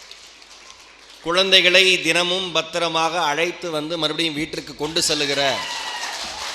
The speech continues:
ஓட்டுநர்களுக்கும்,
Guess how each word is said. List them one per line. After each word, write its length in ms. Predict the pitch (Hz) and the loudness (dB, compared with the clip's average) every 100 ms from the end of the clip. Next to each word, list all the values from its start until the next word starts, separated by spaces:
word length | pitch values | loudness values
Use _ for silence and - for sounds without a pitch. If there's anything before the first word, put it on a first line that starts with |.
| - - - - - - - - - - - - - - - 151 | -10 -10 -10 -8 -8 -10 -10 -12 -12 -14 -12 -12 -14 -14 -4 2
ஓட்டுநர்களுக்கும், 840 | 190 190 175 156 147 143 151 156 | 4 4 4 4 2 -2 -2 -4